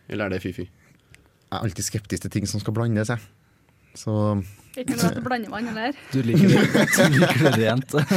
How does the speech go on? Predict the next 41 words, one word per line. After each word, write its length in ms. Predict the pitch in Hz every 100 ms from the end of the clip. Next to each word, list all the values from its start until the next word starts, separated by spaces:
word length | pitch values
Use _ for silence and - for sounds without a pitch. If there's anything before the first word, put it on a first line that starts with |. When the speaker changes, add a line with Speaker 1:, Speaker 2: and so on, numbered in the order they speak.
| - 175 151 147
Speaker 4:
<laughs> 560 | - - 135 - -
Speaker 2:
Så 160 | 151 147
lenge 160 | 147
du, 380 | 139 135 - 135 - -
du 100 | 143
er 40 | 151
trygg 240 | - 156
hvis 140 | 151 143
du 60 |
holder 160 | 143 135
ting 200 | - 127
hver 180 | 120 117
for 80 | 123
seg, 160 | 120 117
tenker 200 | 120 -
jeg. 100 | - _ _ _ -
Speaker 1:
Mm. 120 | 104
Speaker 2:
Mm. 200 | 113 104 104
Speaker 1:
Så 200 | - -
du 60 | 110
er 80 | 101
ikke 140 | 113
en 60 | 107
fan 180 | 98 101
av 80 |
sånn, 240 | 98 98 98
eh, 720 | 95 95 95 95 95 98 95
russisk, 540 | 95 - 101 - - 101
eh, 320 | 98 95 98
doprulett? 600 | 98 90 - 120 156 - _ _ _ _ _ _
Speaker 2:
Doprulett? 580 | 110 92 92 107 113 - -
Speaker 1:
Ja, 160 | 104
det 100 | 113
er 120 | 107 104
sånn 160 | 101
at 80 | 98
du 60 | 104
har 200 | 98 98
en 100 | 101
felles 300 | 107 98 98
bolle 320 | 107 92 95